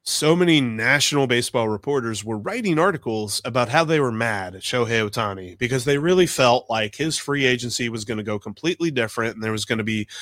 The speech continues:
way more of a media circus, and there was gonna be way more attention given to it and all this other stuff. And they put it perfectly.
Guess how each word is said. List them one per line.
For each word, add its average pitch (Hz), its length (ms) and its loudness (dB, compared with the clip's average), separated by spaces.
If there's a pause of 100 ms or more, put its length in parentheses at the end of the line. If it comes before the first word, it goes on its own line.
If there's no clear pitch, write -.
(180)
way 190 300 4
more 170 240 4
of 135 100 0
a 135 40 2
media 123 440 4
circus, 117 540 0
and 117 60 -2
there 110 40 0
was 107 120 -4
gonna 107 100 -2
be 104 80 -4
way 196 360 4
more 160 220 2
attention 120 540 -2
given 113 300 0
to 120 180 -2
it 117 60 2
and 113 120 -4
all 117 140 0
this 113 160 -2
other 110 160 0
stuff. 110 400 -2 (720)
And 127 120 4
they 226 120 8
put 240 200 8
it 226 200 8 (160)
perfectly. 101 640 -2